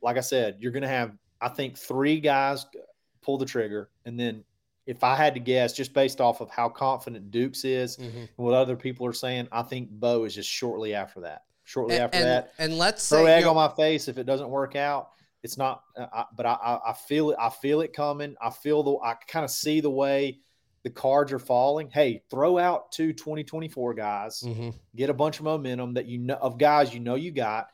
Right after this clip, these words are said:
Speaker 1: and then let's just start building. Let's start building towards the season, and then, and, and then release these little commits after little commits, and then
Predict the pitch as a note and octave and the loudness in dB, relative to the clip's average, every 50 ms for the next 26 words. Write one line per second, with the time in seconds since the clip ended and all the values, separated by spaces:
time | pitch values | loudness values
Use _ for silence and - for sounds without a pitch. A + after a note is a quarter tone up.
0 | _ _ _ _ _ _ B2 B2 C3+ D#3+ D#3+ C#3+ A#2+ G#2+ G#2+ A#2 D3+ D#3 - F3 | _ _ _ _ _ _ -8 -6 -4 -2 -2 -2 -4 -4 -6 -8 -6 -6 -6 -8
1 | E3 - - E3+ E3 - A2+ G#2+ G2+ B2 C3 B2+ A#2 G#2 F#2 - _ - C3+ C#3+ | -8 -6 -4 -4 -4 -4 -6 -6 _ -2 -2 -2 -2 -6 -12 -18 _ -4 -4 -4
2 | - - F3+ D#3+ C3+ A#2 B2 C3+ C#3 D3+ C#3+ B2 B2 C#3 C3+ B2 B2 A#2 - - | 0 0 0 0 0 -2 -2 0 0 0 -2 -4 -4 -4 -4 -4 -6 -10 -6 -6
3 | B2 A2+ G#2 G2 G2+ - _ _ - _ _ C3+ C3 C3 C3+ C3 C3 A#2 A2 G2+ | -6 -6 -6 -8 -14 -16 _ _ -20 _ _ -12 -8 -6 -4 -4 -4 -4 -6 -12
4 | G2+ - - _ A#2+ A#2+ A2 _ A#2 A#2+ A2+ A2+ G#2+ G#2+ A#2 A#2 A#2+ C#3+ D#3 D#3 | -18 -20 -14 _ -12 -12 -12 _ -12 -10 -10 -10 -8 -4 -2 0 2 2 2 2
5 | - - C#3 A#2+ A#2+ C3+ D3 D3 C#3 - - C3 C3+ C#3 C#3 - - - B2 A#2 | 0 -4 -6 -4 -2 0 0 0 0 -2 -8 -6 -4 -4 -4 -6 -4 -4 -4 -4
6 | - - A#2+ A#2+ B2+ B2+ B2 - B2 B2 A#2+ A#2 - - - A2 A2 A2 A#2 B2 | -4 -4 -2 -2 -2 -2 -4 -6 -6 -4 -4 -4 -4 -6 -14 -14 -12 -6 -4 -2
7 | A#2+ A#2 A2+ G#2 | -2 -2 -2 -6